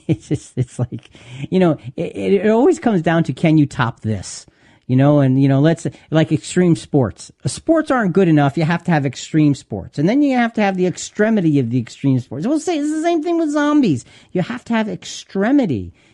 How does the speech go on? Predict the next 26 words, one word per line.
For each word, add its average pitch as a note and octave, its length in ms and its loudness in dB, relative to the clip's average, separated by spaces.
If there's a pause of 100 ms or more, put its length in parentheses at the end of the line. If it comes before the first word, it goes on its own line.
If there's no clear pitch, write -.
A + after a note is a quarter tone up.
in C#3+ 120 0
all D3 200 2
of C3 80 -2
these B2 240 -2
things. - 320 -12 (440)
Um, D3 320 -2
so G3 420 -2 (120)
there, F3+ 540 0
i-, F3+ 340 -2
the C#3 180 0
Haitian F#3 420 0
culture A3 480 -4 (240)
is D3 200 2
very, D#3 420 2
very F3 240 0
steeped F3 380 -4
in B2 120 0
magic D#3+ 400 -2
and B2+ 120 0
witchcraft G3 540 -4
and C3 120 -8
has D3 220 -4
a B2 120 -2
belief B2+ 680 0
in D3 220 2
zombies. D#3 720 -2